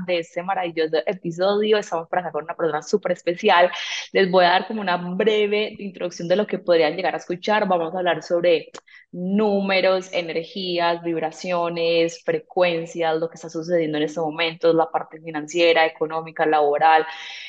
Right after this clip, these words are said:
Bueno, dejémonos fluir de lo que salga en este encuentro y les cuento que hoy estoy con mi maestra de numerología, Yuve. Bienvenida a este espacio.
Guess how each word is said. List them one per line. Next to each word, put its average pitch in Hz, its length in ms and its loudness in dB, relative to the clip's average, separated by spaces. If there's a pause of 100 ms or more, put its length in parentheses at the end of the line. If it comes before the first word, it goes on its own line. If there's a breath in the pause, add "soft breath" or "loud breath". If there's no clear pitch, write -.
(120)
Bueno, 139 460 2
dejémonos 190 640 0
fluir 175 460 -2
de 175 120 4
lo 196 180 2
que 185 160 -2
salga 165 480 -2
en 185 140 -6
este 165 200 -6
encuentro 262 840 2
y 240 100 -2
les 233 220 0
cuento 208 360 -6
que - 380 -6
hoy 202 360 0
estoy 180 520 -6
con 196 320 -4
mi 185 120 -14
maestra 165 720 -2
de 185 240 0
numerología, 175 1080 2
Yuve. 185 320 -2
Bienvenida 165 720 -2
a 170 160 4
este 156 280 -2
espacio. - 600 -8